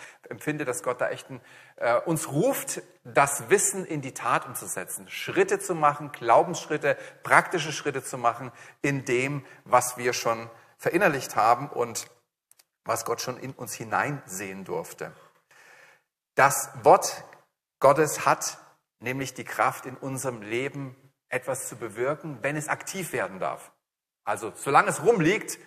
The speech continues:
dann ist es vielleicht schön, es zu wissen, es zu haben, aber die Kraft kommt dann, wenn es aktiv werden darf. Werden wir gleich noch näher drauf einsteigen.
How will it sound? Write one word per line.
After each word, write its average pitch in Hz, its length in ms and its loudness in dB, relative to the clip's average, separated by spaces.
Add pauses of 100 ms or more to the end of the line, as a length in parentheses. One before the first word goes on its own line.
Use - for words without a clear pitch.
(260)
dann 151 400 4
ist 175 140 4
es 180 120 0
vielleicht - 280 4
schön, 220 280 8
es - 260 -2
zu 139 140 0
wissen, 196 240 4
es 143 160 -2
zu 123 140 2
haben, 151 320 6
aber - 400 6 (240)
die 120 80 -12
Kraft - 440 6
kommt 135 300 0
dann, 185 320 8 (220)
wenn 139 140 0
es 139 120 -2
aktiv - 480 -4
werden 98 260 2
darf. 82 340 -6 (420)
Werden 120 240 0
wir 117 60 2
gleich 110 320 2
noch 107 260 -8
näher 104 220 -4
drauf - 280 -4
einsteigen. 87 580 -6